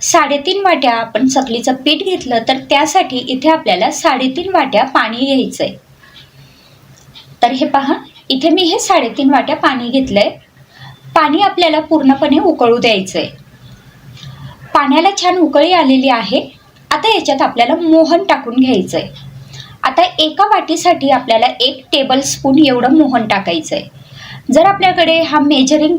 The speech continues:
अ, स्पून नसेल, तर आपण आपला जो पोहे खाण्याचा चमचा असतो, जो मध्यम आकाराचा असतो, त्याचा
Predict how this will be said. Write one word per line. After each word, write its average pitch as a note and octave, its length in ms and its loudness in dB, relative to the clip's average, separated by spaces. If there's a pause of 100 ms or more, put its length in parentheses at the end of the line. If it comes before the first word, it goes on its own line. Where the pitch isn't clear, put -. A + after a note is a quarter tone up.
(140)
अ, A#3 120 0
स्पून D#4+ 480 2
नसेल, G3+ 500 0
तर F4 100 6
आपण A3+ 340 0
आपला B3+ 300 -2
जो D4+ 120 0
पोहे D#4 300 0
खाण्याचा G4 460 0
चमचा C#4+ 440 0
असतो, A3+ 420 -2
जो C4 80 -2
मध्यम C#4 400 2
आकाराचा C4 520 2
असतो, - 420 -6 (520)
त्याचा D4 280 0